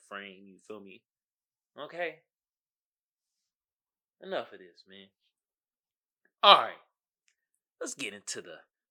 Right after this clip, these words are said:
saf segment. And today, I gotta talk about this show right here. Riches on Amazon Prime. Oh, yeah, I had to review this. And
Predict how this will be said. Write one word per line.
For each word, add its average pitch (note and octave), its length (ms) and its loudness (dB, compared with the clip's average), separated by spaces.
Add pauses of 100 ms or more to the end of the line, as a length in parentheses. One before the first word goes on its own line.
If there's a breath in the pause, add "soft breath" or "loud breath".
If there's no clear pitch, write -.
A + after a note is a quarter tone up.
(280)
saf F4+ 440 12
segment. C3+ 560 6 (320)
And A3 160 6
today, G3+ 440 8 (300)
I C4+ 120 12
gotta C#4 160 12
talk B3+ 180 10
about G3+ 240 12
this G#3 120 6
show G3+ 220 10
right F#3+ 240 12
here. G#3 300 6 (500)
Riches D#4+ 720 2 (640)
on C3 240 -16
Amazon F3+ 500 2
Prime. G#2+ 360 -6 (180)
Oh, A#3+ 180 6
yeah, B3 120 6
I A#3 60 6
had A#3+ 160 4
to A3 40 -4
review A3+ 300 0
this. A#3 200 0 (260 soft breath)
And D4 180 12